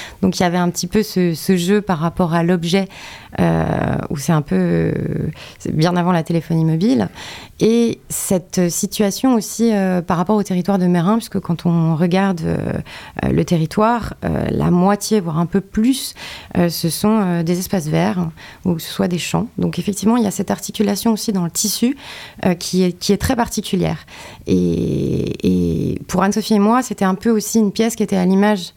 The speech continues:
euh, de la, de la commune. Donc avec cette idée qu'on était s-, dans cette situation de chantier, donc on a vraiment,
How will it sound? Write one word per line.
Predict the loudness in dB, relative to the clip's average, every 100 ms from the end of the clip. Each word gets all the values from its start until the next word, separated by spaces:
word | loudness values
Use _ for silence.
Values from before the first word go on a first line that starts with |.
| -4
euh, | 0 0
de | 0
la, | 0 0 0
de | 0
la | 0
commune. | 2 2 0 -2 -10 -14 -14 -6
Donc | 0 2
avec | 2 0 0
cette | -2 -2
idée | 0 0
qu'on | 2 2
était | 2 0 0
s-, | -2 -6 -10 -10 -10 -6
dans | -2 0
cette | 0 -2
situation | -2 -2 0 0
de | -2
chantier, | 0 0 0
donc | 0 0
on | 0
a | -2
vraiment, | -2 0 2 0